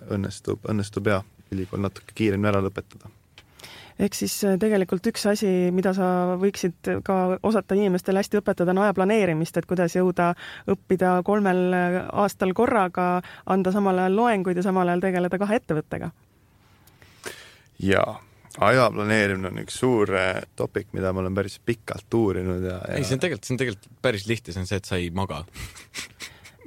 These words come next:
Speaker 2: No,
Speaker 1: Jah.
Speaker 2: see ei tundu olevat kuigi jätkusuutlik.
Speaker 3: Ei, see on, äh, see absoluutselt ei ole jätkusuutlik, aga kui sul on nagu mingisugused kiired perioodid, kus on, äh, vaja mingid kriitilised asjad ära teha, siis, äh, siis, äh, sihuke kolm tundi und on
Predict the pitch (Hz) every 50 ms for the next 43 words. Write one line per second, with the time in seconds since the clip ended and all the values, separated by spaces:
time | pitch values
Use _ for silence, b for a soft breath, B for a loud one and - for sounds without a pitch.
0 | - - B B B B B B B B B B B B - - - - 214 214
1 | - 120 120 110 104 98 254 254 262 254 - 277 294 285 226 240 240 240 220 214
2 | 220 - - 233 220 202 220 247 - - 170 160 - 165 156 - - 170 - 151
3 | 143 117 95 - - - - 135 127 120 120 120 117 117 113 110 104 104 98 98
4 | - - _ _ _ _ - 131 123 - 143 139 - - 117 120 127 117 95 95
5 | 95 92 - 98 104 98 92 - 92 - - 98 87 98 95 92 95 - 113 101
6 | 110 107 107 107 107 104 98 104 104 101 98 95 101 98 98 107 92 - - 127
7 | 123 110 92 90 87 - _ _ - 113 107 98 90 90 87 85 85 - - 85
8 | - - - 92 85 87 85 82 85 85 85 85 82 82 82 82 82 85 82 78
9 | - - 98 92 92 87 90 87 - - 110 107 101 - 82 85 87 87 85 -
10 | - 92 92 90 87 87 87 82 - 85 85 80 - - 80 - - - 85 80
11 | 80 80 80 80 78 80 80 82 - _ b b b b b b b b b _
12 | _ _ b b b b b b b - - - 92 - - - - - 80 78
13 | 73 67 - - - - 101 - 110 110 104 95 95 95 92 87 95 92 90 87
14 | 82 85 87 87